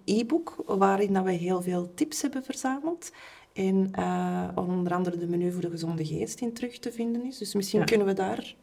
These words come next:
Speaker 1: eh,
Speaker 2: Ja. Ja.
Speaker 1: wel iets mee doen.
Speaker 2: Ja, voor de kijker, je vindt die terug hier onderaan in de descriptie. En dan heb je die zeker.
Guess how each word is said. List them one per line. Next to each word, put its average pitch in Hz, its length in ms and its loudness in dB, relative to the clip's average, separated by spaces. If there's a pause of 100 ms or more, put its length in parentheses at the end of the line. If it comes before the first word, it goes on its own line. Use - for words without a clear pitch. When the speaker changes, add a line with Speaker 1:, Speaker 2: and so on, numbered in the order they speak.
Speaker 1:
eh, - 120 -4
Speaker 2:
Ja. - 120 2 (540)
Ja. 165 140 4
Speaker 1:
wel 220 120 6
iets 214 180 2
mee 208 100 6
doen. 277 140 2 (120)
Speaker 2:
Ja, 170 180 8
voor 208 160 8
de 185 100 6
kijker, 226 480 8
je 220 80 8
vindt 214 260 8
die 196 320 4
terug 220 440 4
hier 196 280 6
onderaan 190 540 8
in 196 160 4
de 160 80 4
descriptie. 180 800 4
En 185 140 -4
dan 185 140 2
heb 170 160 2
je - 120 -2
die 147 180 4
zeker. 151 500 0